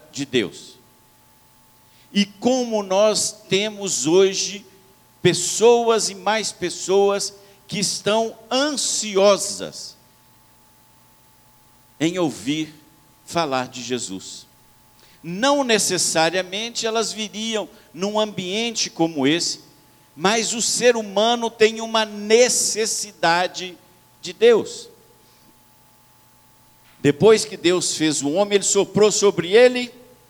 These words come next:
o seu espírito. E o homem se transformou em alma vivente. Então, quando nós nascemos, a criança lá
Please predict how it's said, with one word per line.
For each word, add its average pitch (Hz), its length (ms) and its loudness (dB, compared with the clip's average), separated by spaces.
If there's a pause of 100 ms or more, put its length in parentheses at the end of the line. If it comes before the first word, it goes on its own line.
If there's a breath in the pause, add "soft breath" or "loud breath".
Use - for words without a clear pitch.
o 147 120 -2
seu 247 380 2 (920)
espírito. 101 840 -8 (400 soft breath)
E 135 100 0
o 139 80 4
homem 190 340 0
se 175 180 -6
transformou 170 580 0
em 180 140 -6
alma 208 460 0 (520)
vivente. 165 720 -4 (1200 soft breath)
Então, 233 360 -2
quando 240 360 -2
nós 233 300 4
nascemos, 202 880 -4 (1000)
a 139 100 -6
criança 190 520 -2
lá 190 240 0